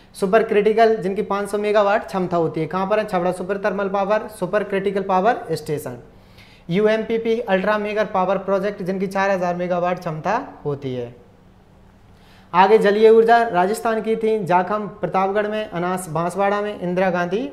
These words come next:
परियोजना। राज्य, राज्य की परियोजना थी ब्यास, चंबल, माही, भांगड़ा, नागल। इसको याद रखना, माही गुजरात, राजस्थान के दक्षिण राजस्थान में आदिवासियों के लिए संपूर्ण बिजली उत्पन्न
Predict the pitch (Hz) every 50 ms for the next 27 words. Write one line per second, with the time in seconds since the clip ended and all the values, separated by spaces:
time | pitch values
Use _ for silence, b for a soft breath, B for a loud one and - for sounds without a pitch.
0 | - - - 156 135 131 135 131 123 123 120 117 113 117 - - - - - -
1 | b b b b b b b b b b - 135 156 170 190 180 185 220 208 220
2 | 214 196 202 202 226 196 220 208 220 214 214 220 220 214 226 220 180 196 202 208
3 | 214 214 214 - - - - 185 190 196 202 214 214 214 214 - 180 180 180 185
4 | 185 190 208 220 214 - - - - - - - - - _ - 139 143 160 165
5 | 160 165 170 170 170 170 170 165 160 151 151 151 - - 165 165 - 208 202 202
6 | 202 202 202 208 202 208 208 208 202 202 208 202 170 165 165 185 185 190 180 180
7 | 185 185 190 196 190 214 202 196 190 208 202 196 190 196 214 202 185 180 180 175
8 | 185 180 190 190 190 190 190 180 175 180 180 180 185 185 185 190 185 185 196 190
9 | 190 190 180 185 175 208 214 214 202 170 175 170 180 190 185 180 180 - 185 185
10 | 190 220 247